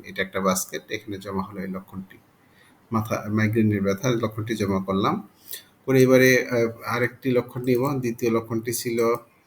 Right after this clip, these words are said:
আহ, প্রস্রাবের শেষ অংশটুকু বা শেষে,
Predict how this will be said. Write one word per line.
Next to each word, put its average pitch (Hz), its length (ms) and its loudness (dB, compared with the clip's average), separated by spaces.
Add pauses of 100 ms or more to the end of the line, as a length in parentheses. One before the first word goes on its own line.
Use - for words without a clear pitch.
(500)
আহ, 110 320 -6 (140)
প্রস্রাবের 135 1200 0
শেষ - 560 0
অংশটুকু 127 800 -2
বা 107 460 0
শেষে, 151 500 -2